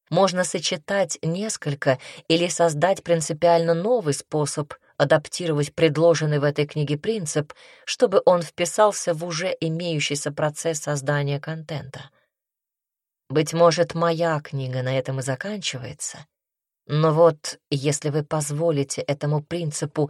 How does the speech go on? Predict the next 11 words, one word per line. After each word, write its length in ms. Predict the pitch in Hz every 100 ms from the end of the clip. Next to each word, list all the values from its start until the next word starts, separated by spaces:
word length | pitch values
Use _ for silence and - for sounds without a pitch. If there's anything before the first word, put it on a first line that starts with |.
| -
и 120 | 147
впредь 580 | - - 196 240 - -
направлять 760 | 147 143 156 151 160 170 127 -
ваше 340 | 139 135 - 147
творческое 600 | 151 147 - 131 - 135
мышление, 600 | 143 - 165 151 139 143 _ _ _ _ _ _ _
возможно, 680 | 143 175 185 262 254 226 220
это 520 | - 262 - 143 135 _ _
станет 480 | - - 262 254 180
для 160 | 202
вас 380 | 208 233 220